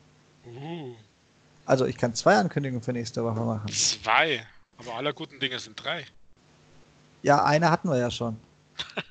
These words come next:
Speaker 1: Okay.
Speaker 2: Das war, eine war ja das Preview zu Plants versus Zombies. Die zweite wird dann sein, Gottes Willen, jetzt hab ich's glatt vergessen.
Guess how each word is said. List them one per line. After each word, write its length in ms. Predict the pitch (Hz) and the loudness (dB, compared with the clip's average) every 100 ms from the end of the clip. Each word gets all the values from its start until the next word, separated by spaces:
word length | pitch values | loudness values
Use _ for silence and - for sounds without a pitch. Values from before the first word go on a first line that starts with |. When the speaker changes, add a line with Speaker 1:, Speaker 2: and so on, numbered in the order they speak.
| - _ - | -14 _ -14
Speaker 1:
Okay. 480 | 127 - 113 135 190 _ | -10 -8 -8 -10 -12 _
Speaker 2:
Das 220 | - 143 151 | -4 2 6
war, 420 | 143 139 120 151 | 6 6 2 2
eine 240 | 151 175 185 | 2 4 4
war 120 | 175 | 4
ja 140 | 180 | 4
das 160 | 180 - | 0 -2
Preview 800 | - - 190 185 180 175 170 165 - | -8 -2 0 0 0 0 2 0 -4
zu 640 | - 165 165 165 165 165 - | -4 -2 0 0 0 -2 -2
Plants 340 | 170 165 151 | 0 0 0
versus 320 | 160 156 151 | 0 0 0
Zombies. 480 | - 147 123 120 - _ _ _ - - - - - | 2 2 2 -4 -6 _ _ _ -18 -16 -16 -20 -6
Die 100 | 139 | -6
zweite 840 | 143 - 147 170 175 180 185 185 175 | -2 4 6 6 6 6 8 6 4
wird 120 | 175 - _ _ - - | -2 -6 _ _ -18 -2
dann 360 | 160 170 165 160 | 2 2 2 2
sein, 680 | 156 165 175 175 170 170 - - - _ _ _ _ _ _ - | 4 4 4 2 0 -2 -6 -14 -20 _ _ _ _ _ _ 2
Gottes 360 | 151 147 143 139 | 4 4 2 0
Willen, 200 | 135 127 | 0 0
jetzt 160 | 120 | -2
hab 120 | 127 | -2
ich's 120 | 123 - | -2 -2
glatt 220 | 139 - | -4 -2
vergessen. 480 | 143 135 131 135 | 0 2 0 -2